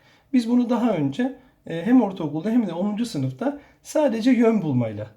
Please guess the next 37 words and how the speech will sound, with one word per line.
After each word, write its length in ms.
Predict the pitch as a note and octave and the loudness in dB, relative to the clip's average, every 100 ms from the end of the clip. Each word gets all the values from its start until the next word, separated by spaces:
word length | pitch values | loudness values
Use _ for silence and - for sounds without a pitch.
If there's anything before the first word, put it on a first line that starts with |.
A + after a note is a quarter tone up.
| - | -8
bulmuştuk. 500 | F#3+ G#3 G3 C4 - | -6 -6 -6 -10 -6
Bakın 280 | G3 G#3 G#3 - _ _ | -6 -6 -8 -12 _ _
şu 180 | - C#4+ | -8 -2
yönde 240 | A#3+ F3+ D#3+ | 0 -2 -6
bir 80 | |
manyetik 440 | D#3+ F3 F3+ F#3 F3+ | -4 -4 -6 -6 -4
alan 200 | D3+ C#3 | -2 -2
oluşuyorsa 720 | C#3 D3+ A3+ C4+ - D3 F#3+ - _ _ - | -2 -4 -4 -6 -4 -8 -8 -14 _ _ -10
buradan 240 | F#3 F#3+ | 0 0
manyetik 340 | F3 F3 F#3+ F3+ | 0 -6 -6 -6
alan 200 | D#3 C3+ | -4 -6
çi-, 260 | - C#3 | -10 -14
çizgileri 440 | C#3 C#3+ C3+ C#3 - | -10 -8 -6 -6 -8
çıkış 380 | D#3+ - G#3 | -10 -8 -6
yaptığına 340 | C#3+ B2+ C3+ C3 | -6 -4 -2 0
göre 360 | A#2+ C3+ G3+ - _ _ - | -2 -4 -8 -12 _ _ -12
burada 260 | D#3+ D#3 D3+ | -6 -4 -4
bir 80 | |
N 300 | C3+ C#3+ F#3+ | 0 0 0
kutbu, 420 | G3 F#3+ - A3 F#3 | -8 -14 -10 -8 -6
buradan 320 | E3 D#3 C#3+ | -4 -2 -2
da 40 | |
girdiğine 500 | C3 C#3+ D3 D#3+ E3 | -2 -2 -4 -6 -4
göre 280 | C3 D3 E3 | -4 -4 -6
böyle 180 | E3 D#3+ | -8 -8
bir 60 | |
S 320 | E3 - F#3 F3+ | -10 -6 -6 -6
kutbu 340 | B2+ - C#3+ | -12 -6 -4
olan 320 | B2 C3 - - _ _ - | -2 -2 -6 -16 _ _ -10
bir 120 | G#3+ G#3 | -8 -4
mıknatıs 600 | G#3+ G#3+ G#3 C4+ C#4 - | -6 -4 -2 0 -2 -4
gibi 320 | C#3+ F#3+ - - - | -6 -4 -6 -8 -2
davranır. 560 | E3+ D3+ B2+ G#2 - _ | 0 0 -2 -4 -16 _
İşte 160 | - C4 | -8 -4
o 40 | |
oluşan 500 | B3+ B3+ C#4+ C#4+ D4 | 0 2 2 2 4
mıknatısın 840 | A3 G#3+ A3 A3 A3 B3 C#4 C#4+ | 4 2 -4 -4 -6 0 0 0